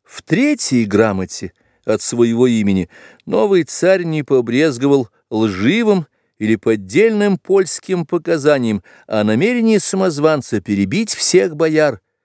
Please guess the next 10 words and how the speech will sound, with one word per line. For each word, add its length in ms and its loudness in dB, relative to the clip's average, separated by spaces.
а 160 0
всех 400 -2
православных 920 -2
крестьян 800 -2
обратить 480 -4
в 80 -2
лютерскую 920 0
и 100 -4
латынскую 760 -4
веру. 400 -2